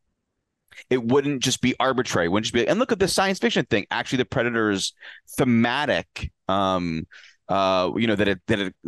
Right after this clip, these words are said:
that it goes on hunts looking for the strongest thing. And we'd already be focusing on a character whose, um, peers are, are saying, "You're not, you're not it," you know, and she's wanting to be it. And also is,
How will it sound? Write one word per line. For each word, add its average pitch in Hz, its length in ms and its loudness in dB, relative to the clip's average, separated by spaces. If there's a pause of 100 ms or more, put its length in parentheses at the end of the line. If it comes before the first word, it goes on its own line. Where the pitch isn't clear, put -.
(100)
that 104 140 0
it 98 120 0
goes 110 300 2
on 107 100 0
hunts 107 400 -2
looking 101 300 -2
for 98 120 -2
the 92 100 2
strongest 98 520 -2
thing. 123 260 0
And 90 120 -2
we'd 110 220 0
already 117 380 0
be 110 140 0
focusing 113 420 -2
on 98 80 0
a 95 60 0
character 107 560 0
whose, 92 520 0 (560)
um, 95 540 0
peers 123 480 0
are, 98 300 2
are 98 120 0
saying, 95 380 0
"You're 98 220 0
not, 95 280 -2 (140)
you're 98 180 -2
not 92 280 0
it," 82 260 0
you 95 100 0
know, 101 160 2
and 95 80 -2
she's 117 380 0 (100)
wanting 120 420 -2
to 101 120 -2
be 90 240 0
it. 82 120 0
And 90 100 -2
also 110 400 2
is, 87 200 0